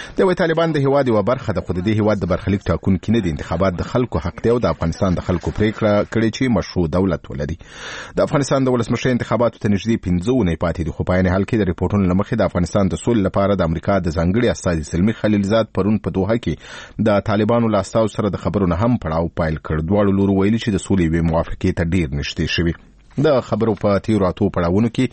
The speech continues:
افغان حکومت حضور نه درلود، خو ولسمشر غني په خپلو پرونیو څرګندونو کې ویل د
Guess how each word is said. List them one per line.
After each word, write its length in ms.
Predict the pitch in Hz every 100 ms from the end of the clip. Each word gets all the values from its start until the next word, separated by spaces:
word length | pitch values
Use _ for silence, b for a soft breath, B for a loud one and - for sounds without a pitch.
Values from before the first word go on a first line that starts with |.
| B B B B 104
افغان 280 | 104 110 98
حکومت 340 | - 107 -
حضور 260 | 92 87 98
نه 120 | 90 107
درلود، 260 | 131 131 143
خو 160 | - 113
ولسمشر 460 | 98 - - 85
غني 160 | 95 98
په 80 | -
خپلو 200 | - 101 -
پرونیو 340 | 80 95 95
څرګندونو 540 | 82 76 82 87 92 90
کې 120 | - 92
ویل 180 | 117
د 40 | 107